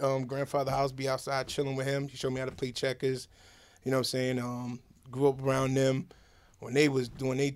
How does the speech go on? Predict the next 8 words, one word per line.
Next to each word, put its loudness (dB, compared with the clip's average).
thing, -2
rapping -2
and, -4
and, -14
you -8
know, -4
freestyling. -6
And -12